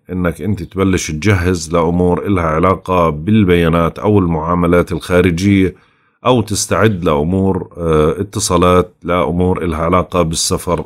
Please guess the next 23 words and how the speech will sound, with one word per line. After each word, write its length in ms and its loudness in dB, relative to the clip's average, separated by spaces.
أو 320 0
الهجرة 800 2
أو 280 -2
أمور 340 -2
إلها 200 -2
علاقة 360 -2
بالعمل 560 0
خارج 420 -2
البلاد. 540 2
أما 260 4
بالنسبة 440 -2
لبيتك 420 -2
العاشر، 460 0
فهو 360 -2
خالي 380 0
تمامًا 440 0
من 300 -4
أي 320 2
ضغوط 560 -2
أو 240 -2
حظوظ 400 -2
موجودة 540 -2
عليه، 340 2